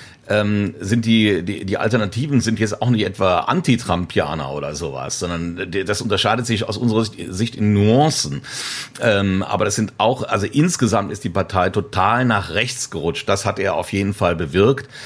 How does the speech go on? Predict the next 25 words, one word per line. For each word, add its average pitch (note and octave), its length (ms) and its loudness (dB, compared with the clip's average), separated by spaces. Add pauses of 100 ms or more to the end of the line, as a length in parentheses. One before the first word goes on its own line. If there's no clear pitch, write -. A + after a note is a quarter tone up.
(360)
Ähm, G2 520 4
es - 160 -4
gilt, A2 480 2
also F#2 340 -2 (380)
zum F#2+ 120 -4
Beispiel F#2 280 2
der, E2 340 -2
die, F2 160 -8
die, D2 180 -10
die, E2 240 -8
der E2 600 -6
Einsatz G2+ 680 2
von F#2+ 220 0
Gewalt F#2+ 460 2
zur G#2+ 120 0
Durchsetzung G#2+ 580 2
von F2+ 500 -2
politischen G#2 480 2
Mitteln A2+ 320 2
ist - 180 -2
inzwischen F#2+ 720 -2
quasi, G2 340 0
gilt G#2 220 0
als F2 140 -4
legitim. A2+ 680 2